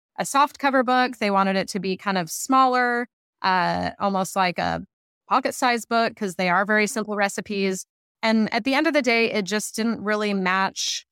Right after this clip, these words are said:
what my vision for the book was. And by this point, I had been sharing One Stop Meals for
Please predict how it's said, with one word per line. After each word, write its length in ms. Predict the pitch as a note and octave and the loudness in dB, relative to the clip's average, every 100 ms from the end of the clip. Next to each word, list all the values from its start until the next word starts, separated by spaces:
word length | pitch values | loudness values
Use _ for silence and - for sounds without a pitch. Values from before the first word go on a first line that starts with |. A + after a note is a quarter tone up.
| _ | _
what 220 | G#3 F#3+ F#3 | -2 -2 0
my 200 | F#3 G#3 | 0 2
vision 360 | C4+ C4+ C#4+ | 0 0 -2
for 120 | - | 0
the 120 | C#4+ B3+ | 0 0
book 200 | C4+ C#4 | -2 2
was. 480 | C4 C#4 D4+ - - _ _ - | 2 2 0 -6 -14 _ _ -2
And 240 | A#3+ A#3+ | 0 2
by 140 | A#3 | 2
this 180 | A#3 E4+ | 0 -2
point, 440 | - C4 A#3+ A3 - | 0 0 2 0 0
I 140 | G#3 | 0
had 180 | G#3+ G#3+ | 0 -2
been 160 | G3+ G3 | 0 -2
sharing 640 | - A3+ G#3+ G3+ G3 - | 2 2 4 2 0 0
One 160 | G3+ G3 | -2 -2
Stop 260 | - F#3 G3 | 0 0 0
Meals 260 | G3 F#3 | -2 -2
for 380 | - F#3+ F3 | -4 -4 -4